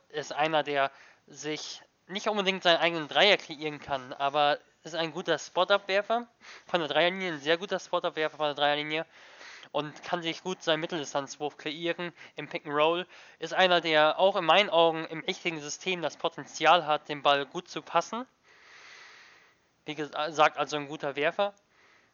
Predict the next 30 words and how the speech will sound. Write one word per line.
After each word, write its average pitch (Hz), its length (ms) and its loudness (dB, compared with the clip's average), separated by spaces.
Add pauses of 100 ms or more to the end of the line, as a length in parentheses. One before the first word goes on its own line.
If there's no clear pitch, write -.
(120)
Einer, 143 340 0
der 135 360 2
vielleicht 143 260 -2
ein - 20 -20
bisschen 160 260 -8
besser 156 380 -6
wirft, 139 280 -8
auch 175 180 -2
aus 147 160 -4
dem 147 80 -12
Dribbling 165 340 -6
schon 175 220 -6
ein 147 40 -14
bisschen 147 280 -8
besser 131 300 -6
wirft, 127 200 -12
zumindest 131 460 -12
als 131 420 -8
Ryan 143 300 0
Thompson, 156 420 -6 (380)
der 135 220 4
eigentlich 143 200 -2
in 143 80 -4
der 135 80 -2
vergangenen 143 300 -2
Saison 131 240 -6
kaum 165 320 -2
Dreier 143 360 2 (140)
genommen 127 320 -6
hat. - 320 -2